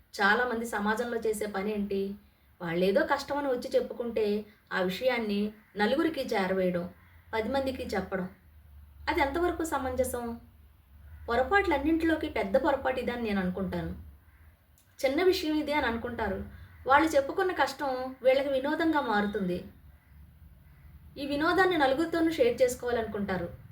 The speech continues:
ఇది చాలా పెద్ద పొరపాటు. వాళ్ళకి నమ్మకంతో పాటు ఎంతో మీ మీద ప్రేమ ఉంటేనే చెప్పుకుంటారు. ఇది కూడా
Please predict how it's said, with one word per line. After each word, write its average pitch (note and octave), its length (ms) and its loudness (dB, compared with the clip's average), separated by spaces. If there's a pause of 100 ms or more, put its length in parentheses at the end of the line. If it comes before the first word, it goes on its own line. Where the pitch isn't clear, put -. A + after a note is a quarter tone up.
(260)
ఇది D4+ 120 -2
చాలా D4+ 440 2
పెద్ద G#3 300 2
పొరపాటు. F#3 520 -2 (1500)
వాళ్ళకి B3 680 0
నమ్మకంతో D#4 560 2
పాటు E4 220 0
ఎంతో B3 360 0
మీ D4 180 4
మీద B3+ 160 2
ప్రేమ C4+ 440 2
ఉంటేనే D#4 300 0
చెప్పుకుంటారు. B3 520 -2
ఇది B3 280 0
కూడా F4 460 2